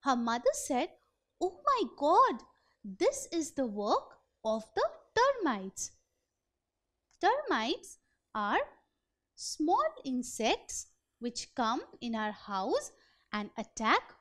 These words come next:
wooden furniture. See how it has created a mess all around?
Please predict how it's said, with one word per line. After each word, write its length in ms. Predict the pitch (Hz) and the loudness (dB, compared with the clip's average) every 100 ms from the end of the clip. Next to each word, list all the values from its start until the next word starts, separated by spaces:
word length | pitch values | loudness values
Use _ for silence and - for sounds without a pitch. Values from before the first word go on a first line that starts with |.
| - | -10
wooden 480 | 214 302 381 494 554 - _ | -2 0 2 2 0 -12 _
furniture. 580 | 349 339 294 - 170 - _ _ _ | 4 4 4 -2 -12 -16 _ _ _
See 300 | - - 539 - _ _ _ | -4 0 0 0 _ _ _
how 320 | - 359 523 | 2 4 4
it 140 | 480 | 2
has 200 | 453 440 - _ - | 2 -4 -6 _ -10
created 640 | 302 330 370 370 392 - 311 | 0 2 2 0 -4 -4 -2
a 80 | |
mess 560 | 320 233 254 359 - - - | 0 2 2 2 -2 -12 -4
all 280 | 233 330 370 | 0 0 0
around? 360 | 240 220 285 | -2 0 -2